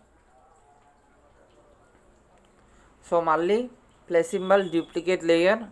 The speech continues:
So, హ్యాండ్ సింబల్ తీసుకొచ్చి ట్రాన్స్-, ఆ, ట్రాన్స్‌ఫార్మ్ క్లిక్ చేసి మళ్ళీ ఇప్పుడు ఈ ఫ్-, ఈ ఇక్కడ ఈ పిల్లర్ దగ్గర.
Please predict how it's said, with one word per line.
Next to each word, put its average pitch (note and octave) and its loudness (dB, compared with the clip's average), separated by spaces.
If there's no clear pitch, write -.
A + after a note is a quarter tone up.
So, F#3 0
హ్యాండ్ D#3+ -2
సింబల్ F3+ 0
తీసుకొచ్చి F3 -2
ట్రాన్స్-, D3 -6
ఆ, D3 -6
ట్రాన్స్‌ఫార్మ్ D3+ -4
క్లిక్ D#3+ -10
చేసి D#3+ -4
మళ్ళీ D3+ 2
ఇప్పుడు G3+ -2
ఈ E3+ -8
ఫ్-, - -18
ఈ F#3 -4
ఇక్కడ F3 2
ఈ D#3+ -8
పిల్లర్ E3+ 2
దగ్గర. A#2+ 2